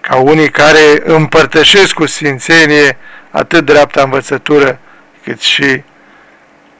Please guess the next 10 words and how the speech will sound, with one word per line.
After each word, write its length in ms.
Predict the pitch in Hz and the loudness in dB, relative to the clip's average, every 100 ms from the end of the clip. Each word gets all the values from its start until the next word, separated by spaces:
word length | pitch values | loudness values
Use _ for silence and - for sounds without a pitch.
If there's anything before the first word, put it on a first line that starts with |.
| - _ _ | -20 _ _
dumnezească 720 | - 135 139 135 135 131 - | -8 -4 -2 0 0 -2 -2
Euharistie. 680 | 135 117 127 120 - 131 120 - _ _ _ - - - - | -6 -4 -6 -6 -12 -12 -12 -14 _ _ _ -20 -20 -20 -20
Și 180 | - - | -4 0
ultimul 880 | 151 180 190 180 165 170 156 143 - - - _ - | 4 2 2 0 2 2 2 -2 -8 -20 -20 _ -18
subcapitol 760 | - 151 - 139 160 156 147 | -8 -8 -4 -4 -2 -2 0
acestui 400 | 139 135 147 - | 0 -2 -8 -10
capitol, 460 | 135 135 160 151 143 | -6 -4 -4 -2 0
al 140 | 143 | 0
treilea, 540 | 127 160 175 170 147 135 | 0 0 2 4 2 0
care, 420 | - 147 147 131 | 2 2 2 -2